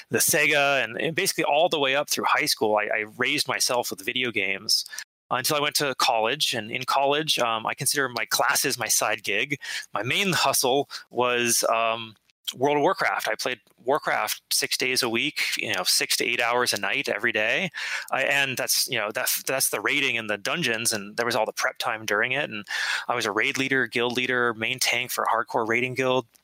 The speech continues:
And it was just the time of my life getting to experience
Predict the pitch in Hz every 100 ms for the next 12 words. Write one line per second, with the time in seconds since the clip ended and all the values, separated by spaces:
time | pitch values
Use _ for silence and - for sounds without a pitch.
0 | _ _ _ _ _ - - 127 120 117
1 | 110 - 139 139 - - - - _ -
2 | 156 - 139 160 151 139 127 147 - 131
3 | 123 117 117 - - 135 131 117 -